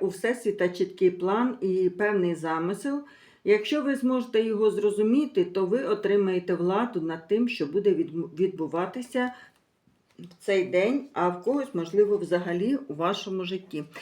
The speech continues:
Тож будемо дивитися основну тему. Перший варіант, другий варіант і третій варіант. Обирайте свій. Я починаю з першого. Перший варіант для вас.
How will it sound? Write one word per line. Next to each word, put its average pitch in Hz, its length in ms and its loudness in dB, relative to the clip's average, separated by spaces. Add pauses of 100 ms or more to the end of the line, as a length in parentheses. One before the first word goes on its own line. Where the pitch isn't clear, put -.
(220)
Тож 269 160 -2
будемо 208 360 0
дивитися 202 520 -2
основну 185 380 -2
тему. 170 460 -6
Перший 196 340 0
варіант, 254 360 0
другий 185 260 -2
варіант 170 380 -6
і 165 40 -10
третій 156 400 -6
варіант. 220 460 -4
Обирайте 180 580 0
свій. 196 420 -4 (240)
Я 196 180 2
починаю 180 460 -8
з - 160 -18
першого. 208 380 -8
Перший 208 320 -6
варіант 170 300 -8
для 180 120 -6
вас. 185 440 -10